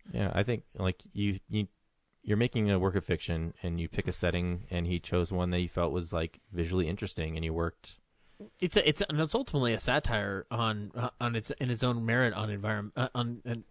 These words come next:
Speaker 2: like, the way we handle the environment, the way people are marginalized in society. I mean, honestly, like, you can, you can take this as far back as nineteen forty-two when Ernest Lubitsch was making films about, Ernst Lubitsch was making films about the Nazis invading Poland and whatnot. Like, did the,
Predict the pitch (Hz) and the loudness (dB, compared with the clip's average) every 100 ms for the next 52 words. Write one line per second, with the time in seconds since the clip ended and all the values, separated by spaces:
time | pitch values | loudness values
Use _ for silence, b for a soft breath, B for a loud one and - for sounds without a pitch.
0 | - 113 107 113 110 107 110 101 101 98 | -6 -4 0 0 0 0 -2 -2 -2 -2
1 | 104 110 117 135 b b b - 113 110 | -2 0 -2 -4 b b b 0 4 4
2 | 113 110 101 110 117 120 120 120 127 131 | 4 2 4 4 4 4 2 2 -2 -2
3 | - 127 123 123 123 B B B 123 131 | 2 2 4 2 -2 B B B 2 4
4 | 147 170 139 127 - 156 165 113 117 156 | 4 4 4 4 4 2 0 0 -2 -4
5 | - - - - - 220 233 185 - 185 | -6 -14 -18 0 2 4 4 4 6 6
6 | 170 156 156 151 147 147 127 - 147 127 | 6 4 2 2 2 4 2 4 4 6
7 | 120 127 - 127 123 110 - 110 113 107 | 6 4 4 2 4 2 0 0 0 0
8 | 117 113 110 110 104 - b b b b | 0 0 2 4 2 0 b b b b
9 | 135 135 - 110 104 104 117 120 123 110 | 4 4 4 4 4 2 2 2 2 4
10 | 123 120 117 113 110 104 110 113 120 - | 2 2 2 4 4 4 2 2 2 2
11 | 110 110 110 110 110 - 139 117 104 101 | 0 2 2 2 2 4 6 4 2 -2
12 | 101 101 98 95 107 - 113 117 113 | -4 -4 -4 -2 0 0 4 6 6